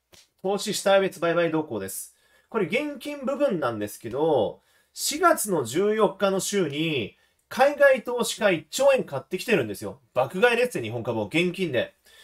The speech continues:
あの、先物じゃないんで、これ先物と、あの、現金部分を合算したやつを見た方が、まあ、普通、あの、本当はね、あの、いいんじゃないかっていうふうに言われがちなんだけども、あ、思われてる節もあるんですけど、僕はやっぱし現金部分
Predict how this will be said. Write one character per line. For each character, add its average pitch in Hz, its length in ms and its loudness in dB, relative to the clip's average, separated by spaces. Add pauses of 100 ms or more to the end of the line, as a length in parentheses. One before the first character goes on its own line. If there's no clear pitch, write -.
(220)
あ 175 100 -4
の、 160 100 -2
先 226 320 -2
物 320 200 2
じ 226 80 2
ゃ 240 40 2
な 247 60 4
い 226 60 0
ん - 20 -2
で、 190 80 -4
こ 170 80 -8
れ 151 60 -4
先 214 300 -4
物 294 280 0
と、 311 380 4 (260)
あ 170 120 -4
の、 160 200 0
現 214 280 -4
金 233 240 -8
部 233 100 -4
分 233 220 0
を 202 160 4
合 151 160 0
算 233 300 -2
し - 60 -10
た 247 80 -2
や 247 100 2
つ - 120 -6
を 170 60 -2
見 156 100 -6
た 175 120 -2
方 139 180 -6
が、 165 220 0
ま 156 140 0
あ、 143 40 -2
普 147 60 -10
通、 220 460 -8
あ 185 100 0
の、 170 120 -2
本 202 220 -6
当 208 80 -2
は 208 80 0
ね、 202 220 -4 (360)
あ 156 100 -4
の、 151 180 -6
い 214 80 -6
い 247 60 -6
ん - 20 -4
じ 202 80 2
ゃ 180 60 6
な 165 80 0
い 151 80 -2
か 147 100 2
っ 147 60 -8
て 151 60 -14
い - 20 -14
う - 20 -16
ふ 143 40 -12
う - 20 -10
に 131 60 -8
言 131 60 -4
わ 165 100 2
れ 190 60 0
が 185 120 2
ち - 80 -6
な 202 100 -2
ん 190 40 -6
だ 131 100 -4
け 110 60 -8
ど 110 80 -8
も、 135 380 -2
あ、 135 80 -6
思 151 140 -4
わ 214 80 2
れ 214 80 0
て 190 80 -2
る 131 200 -2
節 - 180 -8
も 156 100 0
あ 175 40 0
る 202 80 -2
ん 190 40 -4
で 151 60 -6
す - 80 -12
け 123 80 -12
ど、 151 180 0
僕 156 200 -6
は 311 60 2
や 285 60 2
っ - 20 -6
ぱ 240 60 -12
し 165 100 -10
現 196 240 -4
金 254 220 -12
部 262 100 -10
分 208 420 -6